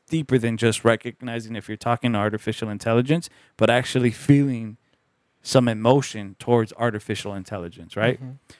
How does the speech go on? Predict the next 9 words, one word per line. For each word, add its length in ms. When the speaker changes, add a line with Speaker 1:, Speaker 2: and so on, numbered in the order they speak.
Speaker 1:
So 160
the 80
main 240
character 600
starts 520
to 340
actually 480
develop 480
feelings 680